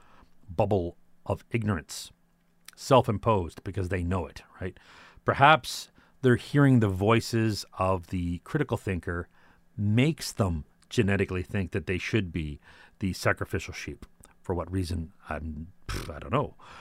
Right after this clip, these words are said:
But, uh, this could explain, uh, what Gustave Le Bon had observed and wrote about in his seminal book, The Crowd.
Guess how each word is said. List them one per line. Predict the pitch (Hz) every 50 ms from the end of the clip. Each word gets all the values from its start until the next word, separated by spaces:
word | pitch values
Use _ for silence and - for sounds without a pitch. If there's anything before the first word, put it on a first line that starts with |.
| - - - - - -
But, | 98 85 78 - -
uh, | 95 87 87
this | 95 117 123 - -
could | - - 151 143
explain, | 135 - - - - 123 110 107 101 101 107 104 98 - - - - - - - -
uh, | 110 98 92 90
what | 98 101 104 110 95 98 95
Gustave | 104 123 123 - - 131 113 104 98 -
Le | - 90
Bon | 85 101 101 104 101 -
had | - 98
observed | 95 87 82 82 - 95 87 87 90 90 82 - - -
and | 82 82 80
wrote | 104 117 120
about | 104 85 87 82 85 87 - - - _ - - - _ _ - - -
in | 107 98 95
his | 95 92 87 - - - -
seminal | - - - - 113 110 117 107 104 101
book, | 87 85 101 98 - - - - - - _ - - - - - - - -
The | 98 - -
Crowd. | - - 92 85 78 73 67 65 64 62 62 60 -